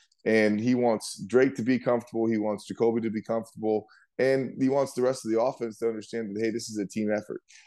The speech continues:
I think, you know, you know, my opinion on quarterback has changed over the years because, you know, you, you need to have a team around you,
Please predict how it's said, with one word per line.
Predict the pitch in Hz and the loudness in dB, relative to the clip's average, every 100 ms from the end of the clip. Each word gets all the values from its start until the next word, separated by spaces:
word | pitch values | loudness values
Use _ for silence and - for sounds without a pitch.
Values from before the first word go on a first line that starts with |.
| _ | _
I | 90 | 2
think, | 110 120 101 - | 4 2 2 -2
you | 117 | 2
know, | 98 95 - _ _ _ _ _ 233 226 _ | 2 2 -2 _ _ _ _ _ -20 -20 _
you | 247 208 | -2 4
know, | 127 113 110 | 6 6 4
my | 120 131 | 2 2
opinion | 120 - 139 135 117 | 2 0 -2 0 0
on | 107 101 | -2 -2
quarterback | 120 117 107 104 | 0 0 -2 -4
has | 98 | -8
changed | - 113 117 104 | -6 -4 -4 -2
over | 110 101 95 | -2 -2 -2
the | 95 | -2
years | 104 107 98 | 0 -2 -4
because, | 101 107 101 - _ _ _ - | -4 -2 -2 -6 _ _ _ 0
you | |
know, | 113 | 0
you, | 113 120 | 0 -2
you | 127 | -4
need | 127 143 | -4 -4
to | 127 | -4
have | 120 110 | -4 -6
a | 92 | -10
team | - 113 | -6 -4
around | 95 92 101 113 | -2 -2 -4 -4
you, | 135 | -6